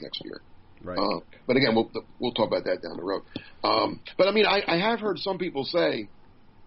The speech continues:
Speaker 1: um, "No, I, I, if, if they don't win, I'll be, it's, it's a disappointment." Blah, blah, blah. I can't agree with that. Yeah, I'll be disappointed for twenty-four hours, but then I'll look back and say,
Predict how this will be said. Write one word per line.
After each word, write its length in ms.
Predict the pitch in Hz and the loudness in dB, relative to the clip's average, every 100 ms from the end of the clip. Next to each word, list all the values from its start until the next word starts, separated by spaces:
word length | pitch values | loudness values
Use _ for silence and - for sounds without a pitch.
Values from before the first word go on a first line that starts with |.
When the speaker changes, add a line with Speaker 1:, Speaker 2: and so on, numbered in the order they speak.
| - - | -18 -6
Speaker 1:
um, 500 | 104 101 101 98 98 - - - - - - - - - - - - - - - - | -4 -4 -6 -10 -16 -16 -16 -16 -20 -20 -20 -20 -20 -20 -20 -20 -20 -18 -20 -18 -4
"No, 160 | 120 | 2
I, 340 | 113 85 - 101 - | 2 2 2 0 0
I, 100 | 98 104 - | -4 -4 -8
if, 120 | 107 - | -12 -8
if 140 | 107 | -2
they 120 | 123 | 2
don't 180 | 113 107 | 2 2
win, 140 | 113 | 2
I'll 80 | 104 | 2
be, 160 | 98 98 107 | 0 -6 -8
it's, 180 | 95 - | -10 -8
it's 140 | 107 | -8
a 40 | 98 | -4
disappointment." 640 | 107 - - 101 98 101 | -2 -2 -4 -4 -2 0
Blah, 100 | 101 | 0
blah, 160 | 95 90 - - - - - | 2 -2 -4 -20 -20 -20 -12
blah. 80 | - 190 | -2 -2
I 40 | |
can't 260 | - 190 104 | 2 2 4
agree 180 | 107 | 4
with 140 | 104 87 | 2 2
that. 300 | 101 92 - - - - - - - - - - - - - - | 2 2 -2 -16 -20 -20 -20 -20 -20 -20 -20 -20 -20 -20 -12 2
Yeah, 180 | 165 | 4
I'll 120 | 127 165 | 6 4
be 60 | |
disappointed 540 | 208 185 147 180 160 - - | 2 2 4 4 4 2 -6
for 180 | 139 113 - - - | -4 -6 -10 -20 -12
twenty-four 400 | - 151 139 139 | -2 0 0 2
hours, 400 | 139 131 87 92 - | 2 2 0 -6 -6
but 120 | 101 | -4
then 160 | 131 127 | -2 0
I'll 160 | 113 | 2
look 160 | 120 117 | 2 0
back 200 | 131 120 123 | 2 2 0
and 100 | 107 | -4
say, 280 | 120 107 | 0 0